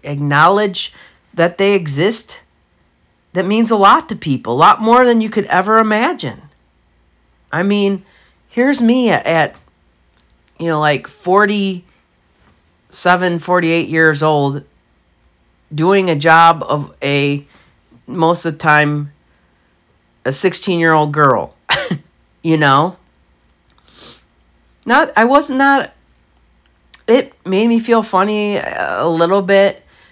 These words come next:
but at that time, I just wanted an easy job, and I really,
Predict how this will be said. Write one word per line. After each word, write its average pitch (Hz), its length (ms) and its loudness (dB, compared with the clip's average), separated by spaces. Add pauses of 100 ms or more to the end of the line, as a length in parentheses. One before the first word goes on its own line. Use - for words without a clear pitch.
(120)
but 185 100 -2
at 196 200 2
that 262 200 0
time, 202 320 0
I 180 120 2
just 190 320 -4
wanted 160 420 0
an 147 260 -4
easy 156 400 -2
job, 131 480 4
and 127 120 -4
I 175 240 -2 (360)
really, 208 680 -2